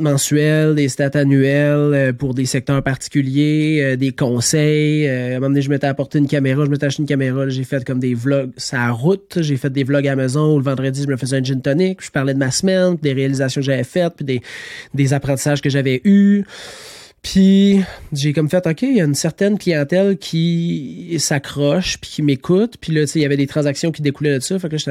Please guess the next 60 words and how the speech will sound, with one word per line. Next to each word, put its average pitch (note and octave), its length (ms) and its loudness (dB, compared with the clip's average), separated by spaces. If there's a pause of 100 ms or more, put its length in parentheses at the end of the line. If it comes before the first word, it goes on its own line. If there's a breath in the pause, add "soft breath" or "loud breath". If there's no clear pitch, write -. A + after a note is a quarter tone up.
(160)
All C#3+ 140 -2
right, D3+ 200 -4
tu - 100 -12
sais, E3 60 -4
il D#3+ 60 -2
y C3+ 60 0
a, A#2 60 -2
il - 500 -16
y - 20 -6
a A#2+ 60 -4
vraiment D#3 280 0
quelque D3+ 200 -6
chose D3+ 360 0
à A#2+ 140 -4
faire C3+ 680 -4
avec, B2 560 -4
euh, A2 320 -4 (1400 soft breath)
avec C3+ 320 -2
les C#3+ 140 0
réseaux B2+ 160 -4
sociaux. » D3 440 -4 (340 loud breath)
Puis - 80 -10
là, D3 100 2
je C3 60 -2
me C#3 100 2
suis A#2+ 100 -6
donné C3+ 240 0
vraiment, C3 340 -4
tu C3 80 -10
sais, B2 460 -6 (340)
le B2 160 -4
coup - 140 -12
de - 20 -20
pied D3 120 0
dans C#3 80 2
le A#2 40 -4
cul. - 200 -8
Ça C#3+ 40 -6
faisait C3+ 200 -4
un C3 60 0
bout C#3 200 -4
que D#3 80 -4
le C3+ 60 0
monde C3+ 120 -2
me C3 80 -2
disait, « B2 240 -4
Faut A#2+ 140 -12
que - 60 -14
tu - 60 -8
sois - 140 -8
sur - 140 -10
TikTok, C3+ 600 -2
faut C3+ 220 -6
que, A#2 320 -6
tu A#2 320 -4
sais, A#2 100 -8
c'est - 80 -8
une A2 80 -6
plateforme A#2 380 -4
vraiment A2 300 -4